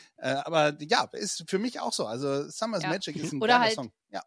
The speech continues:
Speaker 1: kann man auch schön
Speaker 2: Ah,
Speaker 1: laut
Speaker 2: genau,
Speaker 1: hören im
Speaker 2: das
Speaker 1: Auto.
Speaker 2: ist es auch. Das ist halt immer, wenn man, wenn ich im Auto bin und das höre und dann die Sonne scheint, dann fühlt sich das immer so an, als wäre, wenn i-, das jetzt ein Film wäre,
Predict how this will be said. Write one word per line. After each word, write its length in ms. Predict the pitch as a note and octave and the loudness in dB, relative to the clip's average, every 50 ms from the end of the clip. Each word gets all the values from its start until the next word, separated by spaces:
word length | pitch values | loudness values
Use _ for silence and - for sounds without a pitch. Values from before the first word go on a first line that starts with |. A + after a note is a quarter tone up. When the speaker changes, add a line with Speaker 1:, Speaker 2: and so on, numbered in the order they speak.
| _ - | _ -8
Speaker 1:
kann 100 | - D#3+ | -4 -2
man 120 | E3+ E3+ | 0 0
auch 120 | D#3 D3+ D3 | 0 -2 -2
schön 220 | - - G#3+ A3 | -2 0 0 0
Speaker 2:
Ah, 40 | G3+ | 2
Speaker 1:
laut 100 | D3 C#3+ | 4 4
Speaker 2:
genau, 160 | D3 D#3 C#4 D4+ | 4 6 6 6
Speaker 1:
hören 120 | D#4 - | 6 4
im 40 | B3+ | 2
Speaker 2:
das 40 | B3+ | -2
Speaker 1:
Auto. 80 | - - | -4 -6
Speaker 2:
ist 120 | D4 - | -10 -12
es 100 | A#3 - | -8 -6
auch. 180 | - A#3 A3+ - | -6 -6 -6 -6
Das 220 | - A3+ B3 B3 | -6 -6 -6 -6
ist 160 | D4+ - - | -8 -6 -4
halt 160 | D#4 C4+ B3 | -4 -4 -4
immer, 200 | B3 B3 C4+ B3+ | -4 -4 -6 -4
wenn 140 | A#3 B3+ B3 | -4 -4 -4
man, 160 | A#3+ A#3+ - | -4 -4 -6
wenn 100 | G#3+ A3+ | -6 -8
ich 140 | A#3 B3 - | -8 -8 -8
im 160 | A#3+ A#3 A3 | -8 -6 -4
Auto 240 | A3+ A#3 C#4 C#4+ - | -2 -2 -2 -2 -2
bin 180 | B3+ C4+ C4 C4+ | -4 -4 -4 -2
und 80 | C4 | -4
das 220 | A#3+ A#3+ A#3+ - - | -4 -4 -6 -4 -2
höre 280 | D#4 C#4+ C4+ A#3+ G3+ | 0 2 2 2 0
und 140 | F#3+ A3 A3 | -4 -4 -4
dann 160 | A#3+ A#3 A#3+ | -4 -4 -4
die 100 | A3 A3+ | -6 -6
Sonne 280 | A#3 A#3 C4+ D#4 D#4+ C4+ | -2 0 0 2 0 -2
scheint, 340 | - - - A3 G#3+ A3+ A3+ | -4 -2 0 0 0 0 -2
dann 160 | A#3 A3+ A#3+ | -4 -6 -8
fühlt 240 | A#3+ - - D#4 - | -8 -8 -8 -8 -6
sich 120 | - C4+ | -8 -8
das 180 | - C#4 A#3+ - | -8 -10 -12 -10
immer 120 | B3+ B3 A#3 | -8 -8 -6
so 100 | B3 B3+ | -6 -4
an, 60 | G#3+ | -4
als 200 | G#3 A#3 A#3 - | -4 -6 -6 -4
wäre, 320 | A#3 B3 B3 A#3+ A#3 A3 | -2 -2 0 0 -2 -2
wenn 140 | A3 A#3 G#3+ | -4 -6 -6
i-, 180 | - - - - | -8 -12 -8 -6
das 140 | - C4 - | -6 -4 -4
jetzt 200 | D#4+ C#4 - - | -4 -6 -6 -8
ein 60 | A#3+ | -10
Film 460 | - - E4+ D4+ D4 D4 B3+ A#3+ G3+ | -6 -4 -2 0 0 0 0 -2 -2
wäre, 240 | G3+ G3 F#3+ F#3 F#3 | -2 -2 0 -2 -2